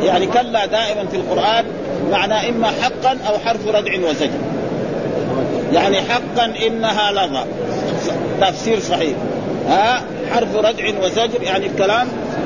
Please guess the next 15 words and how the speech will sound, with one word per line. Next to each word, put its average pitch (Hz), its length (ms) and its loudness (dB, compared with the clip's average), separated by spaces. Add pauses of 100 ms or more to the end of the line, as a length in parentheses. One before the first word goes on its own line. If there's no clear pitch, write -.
آه، 180 160 4
ك-، 143 240 -4
آه، 151 420 2
ردع 190 280 0
وزجر. 240 300 0
بعدين 208 320 2
إنها 208 500 2
لظى، 175 480 2 (180)
تأكيد 180 460 2
إنها 180 380 2
لظى. 220 520 2
إيش 262 140 0
لظى؟ 208 480 2
اسم 254 160 -2
من 233 160 2